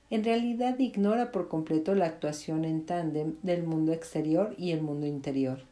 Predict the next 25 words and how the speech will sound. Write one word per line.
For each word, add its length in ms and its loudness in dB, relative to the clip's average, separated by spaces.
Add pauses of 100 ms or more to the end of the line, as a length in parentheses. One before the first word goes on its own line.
(880)
Cuando 280 2
la 120 4
función 420 -2
paterna 520 0
de 100 -2
la 140 0
psique 420 -4
desconoce 580 -4
las 200 -2
cuestiones 540 -4
del 120 2
alma, 400 2 (480)
fácilmente 680 0
nos 160 -4
traiciona. 500 -4 (1120)
El 120 -2
padre 520 0
no 240 -2
comprende 580 4
una 320 2
de 120 2
las 240 0
cosas 440 -6
más 240 -4
esenciales 800 -4